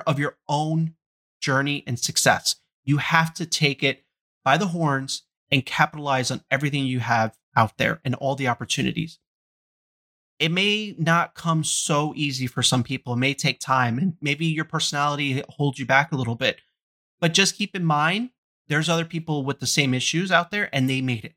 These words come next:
okay? So you can do it as well. Don't let anyone hold you back.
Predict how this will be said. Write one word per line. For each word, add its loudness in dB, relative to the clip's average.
okay? 2
So 2
you 2
can 0
do 0
it 0
as -2
well. -2
Don't 2
let -4
anyone -2
hold -2
you -6
back. -2